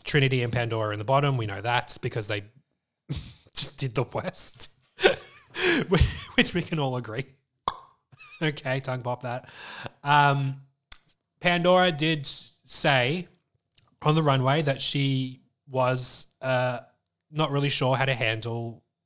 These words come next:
the back and forth with Divine. Uh, and Eu-, Eureka had to bring it up, uh, in the Untucked portion and say,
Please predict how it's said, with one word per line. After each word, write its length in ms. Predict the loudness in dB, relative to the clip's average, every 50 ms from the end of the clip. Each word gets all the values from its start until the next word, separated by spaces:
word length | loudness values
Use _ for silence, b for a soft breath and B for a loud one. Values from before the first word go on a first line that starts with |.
| _ _
the 120 | -10 -8 -4
back 220 | -2 -2 -4 -4
and 100 | -6 -8
forth 300 | -8 -6 -6 -8 -6 -6
with 160 | -8 -8 -8
Divine. 460 | -6 -6 -4 -2 -2 -2 -4 -6 -10 -18 b b b b b b b b b b b b b b b b _
Uh, 320 | 0 2 4 6 6 4 2 2
and 220 | 2 2 2 4 4
Eu-, 160 | 4 4 2 2 0
Eureka 540 | 0 0 2 4 4 4 2 2 2 2 4
had 240 | 4 4 2 2 2
to 100 | 0 2
bring 160 | 2 2 2 4
it 60 | 4
up, 280 | 2 2 2 -2 -4 -10 -12 -12 -12 -20 _ _ _ _ _ _ _ _ _ _ -2
uh, 320 | 0 2 2 2 2 0 -4 -12 -18 -16 _
in 160 | -2 0 0
the 100 | 2 2
Untucked 760 | 0 0 0 0 0 0 0 -2 -6 -12 -12 -12 -12 _ -12
portion 500 | -6 -4 -4 -2 -2 -4 -6 -6 -6 -6 -6
and 140 | -4 -2
say, 520 | -2 0 0 0 0 0 0 -2 -4 -6